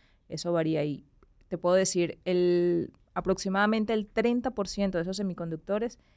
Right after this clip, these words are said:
se usan para sistemas de seguridad. Luego tienes un veinte por ciento que se usa, o un treinta por ciento para todo lo que es confort, aire acondicionado, nos gustan las pantallas, con Apple CarPlay, con el tablero electrónico. Y luego tienes otro veinte por ciento con, con temas de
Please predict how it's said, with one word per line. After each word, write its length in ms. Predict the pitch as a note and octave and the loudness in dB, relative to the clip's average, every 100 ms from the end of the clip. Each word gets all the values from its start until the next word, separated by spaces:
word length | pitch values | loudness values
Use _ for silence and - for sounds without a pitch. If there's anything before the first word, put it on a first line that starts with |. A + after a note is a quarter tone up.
| - | -20
se 160 | - F3 | -4 0
usan 220 | F3 G3 | 0 0
para 160 | G3 E3+ | 0 -2
sistemas 340 | D#3+ D#3+ D#3+ | -4 -6 -6
de 60 | E3+ | -4
seguridad. 380 | D#3 C3+ B2 - - _ _ _ _ _ | -4 -4 -6 -14 -20 _ _ _ _ _
Luego 220 | E3 E3+ F#3+ | -2 0 2
tienes 320 | G3+ G3+ G#3+ | 2 4 4
un 140 | G3+ | 6
veinte 280 | G3+ G#3 G#3 | 6 6 4
por 200 | G3+ F3+ | 2 0
ciento 580 | - F#3+ G3 F#3+ G3 F#3+ - _ _ | 0 -2 0 2 0 0 -6 _ _
que 140 | - E3 | -8 -4
se 160 | F3 | 0
usa, 500 | F3 F3+ G3 F#3 F3+ | 2 2 2 2 2
o 60 | D#3+ | 2
un 180 | E3 F3 | 0 0
treinta 360 | F#3 F#3 F#3 | 0 2 0
por 120 | F3+ | -2
ciento 320 | E3+ F3 F3+ F#3+ | -4 -4 -6 -4
para 220 | E3 D#3 | -2 0
todo 100 | F3 | 2
lo 140 | F3+ | 2
que 60 | F3 | -2
es 120 | - | -6
confort, 460 | F3 E3+ - D#3 D#3 | -6 -4 0 0 0
aire 200 | D#3 E3+ | -6 -8
acondicionado, 920 | F3 D#3 - D#3 D3 C#3+ C#3 D3 D3+ _ _ - | -10 -10 -12 -10 -10 -8 -8 -8 -10 _ _ -14
nos 120 | D#3+ | -10
gustan 280 | D#3+ D#3 E3+ | -10 -6 -6
las 80 | E3 | -6
pantallas, 640 | - D#3 D#3 D3+ D#3 D#3 | -8 -6 0 2 2 0
con 260 | - D#3 D#3 | -4 -8 -6
Apple 220 | D#3 D#3+ | -6 -6
CarPlay, 640 | D3 C#3 - D#3+ D#3+ D#3+ D3+ | -8 -12 -6 -2 0 0 -2
con 180 | D#3+ | -6
el 80 | D#3 | -8
tablero 360 | D3 D#3 D#3+ E3 | -4 0 2 0
electrónico. 800 | D3+ - E3 E3+ E3 D#3 E3+ E3+ _ _ _ _ _ - | -2 -6 -4 -2 -4 -4 -4 -6 _ _ _ _ _ 0
Y 100 | G3 | 6
luego 280 | G3+ G3+ G#3 | 8 8 6
tienes 380 | G#3+ G3+ G3+ | 6 6 4
otro 240 | G#3 G3+ G3+ | 2 2 4
veinte 320 | G3+ G3+ G3+ | 4 2 0
por 160 | F#3+ - | -2 -2
ciento 420 | F#3 F#3 F#3 F3+ | -2 0 0 -2
con, 300 | F3 E3 - | -4 -6 -8
con 200 | - E3 | -10 -8
temas 340 | E3+ E3+ E3+ E3+ | -6 -6 -6 0
de 480 | F3 E3+ D#3+ - | 2 2 0 -2